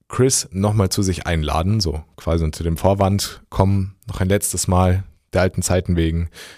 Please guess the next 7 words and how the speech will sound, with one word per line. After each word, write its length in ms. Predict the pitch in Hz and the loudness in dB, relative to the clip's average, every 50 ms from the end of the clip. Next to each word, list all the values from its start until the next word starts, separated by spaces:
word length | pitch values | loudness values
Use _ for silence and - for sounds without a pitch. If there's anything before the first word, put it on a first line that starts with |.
| - | -10
bevor 220 | - 90 85 107 - | -6 -2 -2 0 0
du 60 | 110 | 0
umziehst, 640 | 78 85 87 - - - 90 87 80 - - - - - _ _ _ _ _ _ _ _ _ _ _ _ _ _ - | -2 -2 -2 -2 0 0 0 0 0 -2 -4 -6 -12 -18 _ _ _ _ _ _ _ _ _ _ _ _ _ _ -4
komm 140 | - 101 92 | 0 0 2
nochmal 220 | 87 80 85 80 | 2 0 0 -2
zu 120 | - - 85 | -2 -2 -4
mir.“ 140 | 67 - | -6 -8